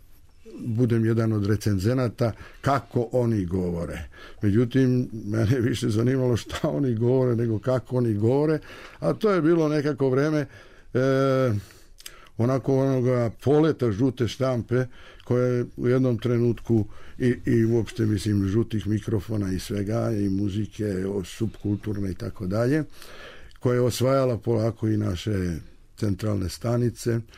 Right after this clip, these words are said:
koji su do tada bili, da kažemo, ustanove, e, od nacionalnog značaja, kao što je Narodno pozorište ili Narodni muzej, a ne Narodna kafana. Međutim, <laughs> ja sam svedok da se to pokafančilo, znate.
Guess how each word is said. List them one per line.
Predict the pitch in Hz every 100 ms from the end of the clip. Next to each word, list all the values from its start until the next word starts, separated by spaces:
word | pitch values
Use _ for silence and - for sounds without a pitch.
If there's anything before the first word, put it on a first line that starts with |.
| -
koji | - 104
su | -
do | 101 98
tada | 104 98 92
bili, | 98 95 90 - - - -
da | 92
kažemo, | 95 95 87 90 85 87 - -
ustanove, | 101 - 101 92 92 90 80 - - - - - - - -
e, | 87 90 90 87 85 82 78 80 87
od | 92 78 73 80 - -
nacionalnog | 92 - 104 104 110 107 92
značaja, | 104 110 - 117 107
kao | - 85
što | - 80
je |
Narodno | 82 82 82 80 -
pozorište | 92 92 95 98 90 -
ili | 85
Narodni | 80 82 80 80
muzej, | 78 90 98 120 127 -
a | -
ne | 67 71
Narodna | - - - 85
kafana. | - 117 - 165 82 -
Međutim, | 80 71 90 117 110 131 123 85 107
<laughs> | 123 -
ja | 127
sam | 95 104
svedok | - 104 110 98 92
da | 104
se | 110 104
to | 117 107
pokafančilo, | 113 101 - 120 - 131 - - - 78
znate. | 101 95 -